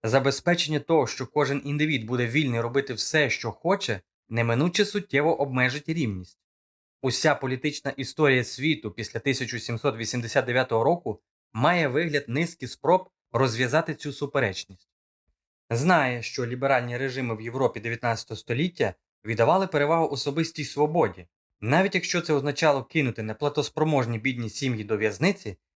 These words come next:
і залишити сиротам лише один вихід — піти вчитися на кишенькових злодіїв. Кожен, хто читав твори Олександра Солженіцина, знає, що егалітарна ідея комуністів породила брутальну тиранію,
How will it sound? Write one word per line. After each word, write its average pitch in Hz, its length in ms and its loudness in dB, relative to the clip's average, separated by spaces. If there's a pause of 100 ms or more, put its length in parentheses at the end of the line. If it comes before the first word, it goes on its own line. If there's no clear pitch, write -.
і 120 160 0
залишити 123 540 2
сиротам 170 500 0
лише 151 240 2
один 160 260 2
вихід — 98 360 -2 (260)
піти 110 220 -2
вчитися 175 500 0
на 190 120 -2
кишенькових 131 680 0
злодіїв. 90 460 -6 (800)
Кожен, 175 340 4
хто 165 200 -6
читав 160 400 0
твори 135 280 0
Олександра 120 500 -2
Солженіцина, 117 840 -4 (360)
знає, 135 480 2 (260)
що - 300 0
егалітарна 143 760 0
ідея 127 300 -2
комуністів 123 720 -2 (140)
породила 147 420 4
брутальну 160 560 0
тиранію, 151 600 0